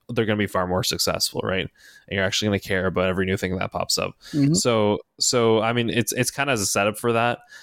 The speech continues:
Speaker 1: Um, but at the end of the day, like, what is it happening? It's like,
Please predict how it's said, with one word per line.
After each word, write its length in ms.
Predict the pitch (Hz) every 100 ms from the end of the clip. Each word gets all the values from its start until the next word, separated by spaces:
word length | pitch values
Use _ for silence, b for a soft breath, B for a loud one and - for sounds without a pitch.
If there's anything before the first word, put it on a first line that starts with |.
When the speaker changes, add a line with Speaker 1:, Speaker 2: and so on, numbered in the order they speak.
| B _
Speaker 1:
Um, 360 | 107 98 95 95
but 240 | 120 - -
at 140 | 117
the 60 | 123
end 100 | 110
of 80 | 107
the 60 |
day, 140 | 104 101
like, 120 | 98
what 140 | 104
is 80 | 101
it 60 | 95
happening? 400 | 90 90 101 90
It's 140 | 92 98
like, 240 | 90 -